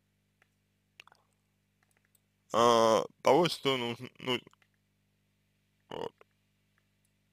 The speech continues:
Мы не давали ему, а, того, что вот, собственно, ну, чего, что, что он, а, хочет.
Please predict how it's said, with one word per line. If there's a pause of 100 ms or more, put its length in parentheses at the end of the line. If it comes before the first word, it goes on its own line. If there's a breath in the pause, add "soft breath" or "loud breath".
(120)
Мы
не
давали
ему, (800)
а, (840)
того,
что
вот, (420)
собственно, (1500)
ну, (760)
чего, (180)
что, (160)
что
он, (2500)
а,
хочет.